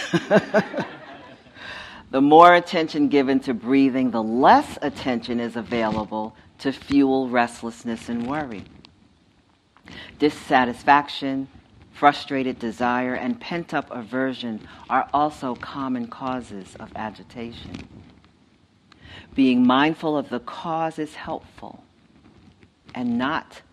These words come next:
the agitation. When pain is the cause of restlessness, the pain should be addressed. When thinking is a big part of restlessness, it can be useful to relax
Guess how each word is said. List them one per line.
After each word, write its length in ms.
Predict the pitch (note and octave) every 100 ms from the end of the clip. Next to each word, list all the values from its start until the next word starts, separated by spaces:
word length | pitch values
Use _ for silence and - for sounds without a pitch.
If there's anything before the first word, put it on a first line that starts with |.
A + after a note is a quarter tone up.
| -
the 160 | -
agitation. 800 | A#2 A2+ - - E3 D3+ - - _ _ _ _ _ _ _ _ _ _ _ _ _ - -
When 240 | C3+ C3+ B3+
pain 640 | - F#3 F3+ F#3 F3 D#3
is 180 | A#2+ -
the 140 | A#2
cause 420 | - A#2+ A2 G#2+
of 220 | G2+ F#2+ G2+
restlessness, 640 | F#2+ - F2 - F#2 E2 - - -
the 100 | A#2+
pain 640 | A2 - D3+ C#3 C3 B2 G#2+
should 460 | - - D3 C#3 B2
be 200 | A2+ G2
addressed. 640 | F2+ G#2 E2+ - - - _ _ _ _ _ _ _ _ _ _ _ _ _ _ _ - -
When 240 | A3+ B2+
thinking 760 | - - D#3 A3+ F3+ A#2+ G2+ F#2
is 180 | - A#2
a 80 | A#2
big 300 | A#2+ A2+ -
part 260 | A2 G#2
of 220 | G2+ F2
restlessness, 560 | G2+ F#2+ - F2+ - F2+ - _ _ _ - - -
it 140 | C3+
can 160 | C3+ B2
be 100 | C3
useful 640 | B2 D3 F#3 - C#3 B2
to 300 | A#2 B2 A2
relax 840 | G2+ A#2 G#2+ G#2+ A#2+ C#3 D#3+ -